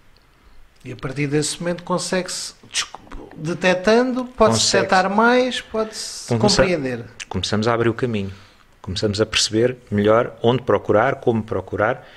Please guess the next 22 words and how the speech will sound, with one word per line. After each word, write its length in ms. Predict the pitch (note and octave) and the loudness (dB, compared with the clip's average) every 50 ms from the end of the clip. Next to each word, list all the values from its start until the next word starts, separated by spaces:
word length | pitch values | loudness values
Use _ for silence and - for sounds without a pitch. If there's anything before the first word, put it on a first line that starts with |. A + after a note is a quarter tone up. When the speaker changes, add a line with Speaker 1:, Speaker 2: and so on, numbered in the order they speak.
| - - _ - | -20 -20 _ -2
Speaker 2:
aí 160 | G#2+ A2 A2 | 0 0 0
consegue-se 480 | A2+ - C3+ A#2+ - - B2+ - - | 0 -2 -2 0 0 0 0 0 0
afinar 360 | C3 A#2 - B2+ A#2+ A2+ A#2 A#2+ | -2 -2 -2 -2 -2 -2 -2 -2
a 40 | |
máquina 320 | A#2 A2+ A2 A2 - A#2 G#2+ | 0 -2 -2 -2 -2 -4 -6
ainda 200 | G#2 G#2+ G#2+ G#2+ | -4 -4 -4 -6
mais. 320 | G#2+ G2+ F2 E2+ - - - _ _ - | -6 -8 -10 -10 -14 -16 -20 _ _ -16
Speaker 1:
Hum. 120 | A#2+ A2 G#2+ G#2 G2+ - - - - - | -14 -14 -14 -16 -16 -18 -18 -18 -12 -8
É, 120 | - - - - - | -8 -8 -8 -8 -4
porque 460 | - - - - F3+ F3 E3+ D3+ B2+ A#2 B2 | -4 -4 0 2 2 2 2 2 0 -4 -6
a 60 | C3 | -6
matéria 300 | C#3+ C#3+ C#3 D#3+ D3+ C#3+ | -6 -4 -2 0 0 0
escura, 520 | C#3 - - F3+ F3 F#3 F#3 F#3 - - - - _ _ _ _ _ _ _ _ _ - | 0 -2 -4 -4 -4 -4 -4 -4 -8 -12 -18 -20 _ _ _ _ _ _ _ _ _ -16
imagino, 440 | C#3+ C#3+ C#3 C3+ D#3 D#3+ D#3+ E3 | -12 -12 -12 -10 -10 -10 -10 -8
é 100 | D#3+ E3 | -6 -6
um 40 | E3 | -6
bocadinho 300 | D#3 - E3+ E3+ F3 F3 | -6 -6 -6 -4 -4 -6
a 40 | E3+ | -6
cola 360 | - - E3+ E3+ E3+ F3 E3+ | -2 2 4 4 4 4 2
do 140 | E3+ E3 F3 | 0 -2 -6
universo, 680 | F3 F3+ F3+ E3 E3 D#3 D3 C3 - - - - - - - - | -6 -6 -6 -4 -4 -4 -4 -6 -10 -14 -18 -18 -20 -20 -20 -18
correto? 300 | - A#2+ A#2+ A2 G#2+ | -12 -10 -10 -10 -10